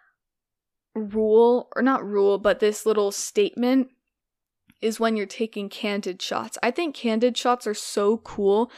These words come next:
Like, when you're with your friends and you take a picture of them, I just think that's really cool, because you get to kind of see what you're like when you don't know you're being taken a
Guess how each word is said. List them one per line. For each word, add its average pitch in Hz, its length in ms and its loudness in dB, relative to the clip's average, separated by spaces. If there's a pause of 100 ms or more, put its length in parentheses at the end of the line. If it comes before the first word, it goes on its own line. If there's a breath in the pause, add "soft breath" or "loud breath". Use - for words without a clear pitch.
(200 loud breath)
Like, 208 140 -6
when 220 180 4
you're 208 220 0 (300 loud breath)
with 233 180 6
your 220 100 6
friends 214 480 2
and 196 140 -2
you 196 60 -6
take - 240 0
a 220 40 -2
picture 220 460 0
of 214 160 -2
them, 202 340 -2 (440 soft breath)
I 233 160 6
just 262 240 0
think 220 160 0
that's - 320 -2
really 214 440 -2
cool, 190 400 0
because 214 380 -6
you 220 60 -4
get 220 220 0
to 196 240 0
kind 220 220 -4
of 196 120 -4
see 208 400 -6
what 202 240 -2
you're 196 120 0
like 196 460 -4 (480 soft breath)
when 208 300 0
you 202 100 0
don't 208 260 2 (120)
know 196 400 4
you're 196 160 0
being 190 340 -8 (420)
taken 202 360 -4
a 190 60 -10